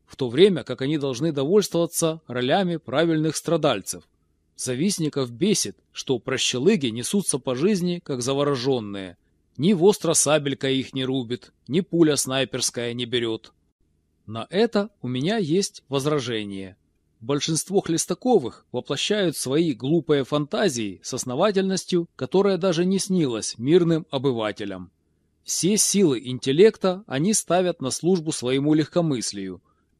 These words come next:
тогда как трезвомыслящий индивидуум раз и навсегда парализует мозг установками-тормозами.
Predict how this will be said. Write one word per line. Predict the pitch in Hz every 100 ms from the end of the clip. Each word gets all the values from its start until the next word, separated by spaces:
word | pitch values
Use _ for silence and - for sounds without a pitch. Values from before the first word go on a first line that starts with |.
| _
тогда | 135 123 175 185
как | 151 -
трезвомыслящий | 143 151 139 156 233 - 139 - 131 135
индивидуум | 139 127 135 123 110 104 92 _ _ _
раз | 135 196 -
и |
навсегда | 139 131 - 127 135 214 214 -
парализует | 135 131 131 127 170 143
мозг | 127 165 220 - _
установками-тормозами. | 131 - 123 165 185 170 160 147 143 143 123 113 104 101